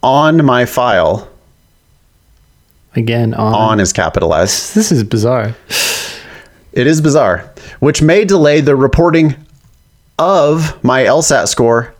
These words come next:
Speaker 1: and C A S law school reports." And they've got "of" and "and" capitalized. So "on," "of," and "and." "And's" capitalized twice. "Of" and "on" are each also capitalized.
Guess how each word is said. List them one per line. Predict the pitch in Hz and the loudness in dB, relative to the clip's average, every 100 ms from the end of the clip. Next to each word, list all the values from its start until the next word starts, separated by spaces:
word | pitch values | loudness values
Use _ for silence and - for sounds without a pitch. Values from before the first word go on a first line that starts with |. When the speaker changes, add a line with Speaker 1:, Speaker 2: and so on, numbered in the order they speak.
| - | -4
Speaker 1:
and | 165 202 139 147 160 151 _ - | 0 0 2 2 0 -4 _ -8
C | - 156 151 | -2 2 2
A | 147 | 2
S | 120 131 - | 2 0 0
law | 131 139 | 0 0
school | - 127 123 | 0 0 2
reports." | 117 185 127 104 - - - | 2 2 0 -2 -8 -12 -10
And | - 123 | -2 0
they've | 131 123 | 0 0
got | 151 156 - - | 0 -2 -2 -2
"of" | 156 185 196 - | 2 2 0 0
and | 147 147 | 0 0
"and" | 143 160 147 131 135 | 0 2 2 2 2
capitalized. | 247 147 147 117 82 80 - - - | 0 0 0 0 0 0 -2 -6 -2
So | 131 117 | 0 0
"on," | 139 156 190 214 | 0 2 2 0
"of," | - 139 156 170 | -2 0 2 2
and | 143 | 2
"and." | 127 151 120 104 110 - - - - _ _ _ _ _ _ _ _ _ _ _ _ _ _ _ _ - | 2 2 2 0 -2 -6 -20 -20 -20 _ _ _ _ _ _ _ _ _ _ _ _ _ _ _ _ -4
"And's" | 135 180 - | 0 0 0
capitalized | 151 127 120 104 95 | -2 0 2 2 0
twice. | - 127 151 - - _ _ _ - | 0 0 0 -4 -8 _ _ _ -2
"Of" | 131 135 123 | 0 0 -2
and | 110 107 95 | -2 0 0
"on" | 135 123 98 | 0 2 0
are | 95 98 | 0 0
each | 117 - | 0 0
also | 110 110 104 | 0 0 0
capitalized. | 95 82 87 76 80 - | 0 0 0 0 0 -4